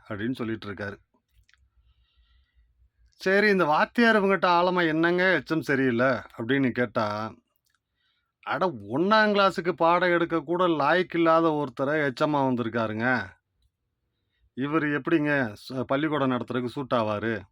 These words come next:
இவரு சரிப்பட்டு வரமாட்டாரு" அப்படின்னு வெளியில வந்துட்ட, வேலையை விட்டு வெளில வந்துட்ட வாத்தியார் எல்லாரும் சொல்றாங்க. இதுக்கு நடுவுல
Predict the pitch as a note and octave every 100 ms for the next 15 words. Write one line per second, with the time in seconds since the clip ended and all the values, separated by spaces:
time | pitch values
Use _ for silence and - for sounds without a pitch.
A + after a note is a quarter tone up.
0 | _ _ _ _ _ _ _ C#3+ E3+ D3+
1 | E3 D#3 D3 B2+ C3 D3+ C3+ B2+ B2+ A2
2 | G#2+ G2+ A#2+ A2+ - _ _ - B2+ A#2+
3 | A#2 A#2 E3+ D3+ B2 C#3+ D#3 C#3 B2 A#2+
4 | A#2 C3+ C3+ B2 C3+ B2 A2+ C3 A#2+ B2+
5 | B2+ A#2 G#2+ A2+ A2 A#2+ A#2+ G#2 G#2 A2+
6 | A#2 A2 A2 G#2 F#2+ _ _ _ _ _
7 | _ _ _ _ _ _ _ _ D#3+ F3
8 | F#3+ F#3+ F3+ G3+ F#3+ C3 A#2+ C3+ D3+